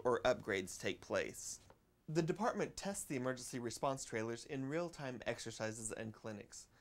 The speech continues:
For example, last year we needed to set up off-site clinics to make seasonal flu vaccine and later H one N one vaccine more easily accessible. The emergency response trailers provided much of the reusable equipment for these clinics.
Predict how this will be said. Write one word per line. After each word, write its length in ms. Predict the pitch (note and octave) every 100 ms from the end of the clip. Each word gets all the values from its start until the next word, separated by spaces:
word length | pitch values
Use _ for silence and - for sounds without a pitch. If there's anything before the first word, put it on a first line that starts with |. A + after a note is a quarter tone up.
| - - _
For 160 | - A#2+
example, 540 | A#2 C3 C#3 C3 A#2
last 360 | B2+ C3 C#3 -
year 200 | E3 D3+
we 200 | C3+ D#3
needed 360 | D#3+ E3 D#3 C#3
to 80 |
set 240 | C#3 E3+ E3
up 140 | D#3+ -
off-site 500 | D#3 - - D3+ -
clinics 480 | E3 D3 G#2+ - - - - -
to 100 | D#3+
make 220 | D#3 D#3+
seasonal 600 | - - A3+ F#3 B2 A#2+
flu 260 | - D#3+ C#3+
vaccine 460 | A2 G#2+ A#2+ A2 -
and 220 | B2+ C3
later 380 | D3+ E3+ A2+ -
H 320 | - B2+ - B2+
one 160 | A#2 -
N 160 | E3
one 160 | A#2 A2
vaccine 540 | G#2+ G#2 A2+ A2 G#2+ - - - _
more 320 | A2+ B2+ C3+ -
easily 360 | C3 A2+ A2
accessible. 680 | G#2+ - B2+ A#2+ - - - - _ _ - - _ -
The 60 | C#3
emergency 480 | C#3 D3 C3 - A#2+
response 460 | A#2 - D#3 C#3
trailers 380 | - A2 A#2+ -
provided 440 | - C3 C3+ C#3
much 420 | C3+ C3+ E3 C3+ -
of 140 | A2
the 80 | A#2
reusable 680 | B2 C#3+ C#3 C#3 C3 A#2+ A#2
equipment 440 | - B2 G2+ -
for 260 | - C3+ A#2
these 260 | A2 G#2 -
clinics. 640 | G#2 F#2+ E2 - -